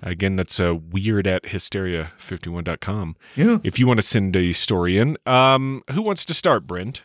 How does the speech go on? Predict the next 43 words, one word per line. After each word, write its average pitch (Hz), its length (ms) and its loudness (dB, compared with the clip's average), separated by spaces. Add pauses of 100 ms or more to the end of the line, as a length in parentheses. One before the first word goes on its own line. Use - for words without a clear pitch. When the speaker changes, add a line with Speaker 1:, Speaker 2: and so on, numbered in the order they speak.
Speaker 2:
I 269 80 0
can 294 120 -4
start 156 240 2
us 123 140 -2
out 123 280 2
because 131 600 2 (100)
I 151 160 2
have 139 480 0 (400)
a 139 80 0
story 127 280 2
this 113 220 -2
week 120 140 -8
that 110 120 -6
comes 120 260 -2
to 113 100 -4
us 110 100 -2
from 98 300 -4 (580)
Jan, 151 640 4
uh, 131 220 4
Dan 214 440 4 (180)
Juntonen. 180 1400 0 (600)
I 123 40 -14
think 190 180 -2
that's 147 140 -4
how - 60 -4
you 104 60 -2
say 104 140 -6
it. 104 80 -6
J 156 160 -2
U 196 220 4
N 165 240 2 (340)
T 185 140 -2
T 170 200 2
O 156 140 6
N 143 160 0
E 143 80 4
N, 135 140 2
a 131 100 2
repeat 143 680 -2
offender 127 640 2 (840)
of 127 160 4
sending 127 360 2
in 120 180 2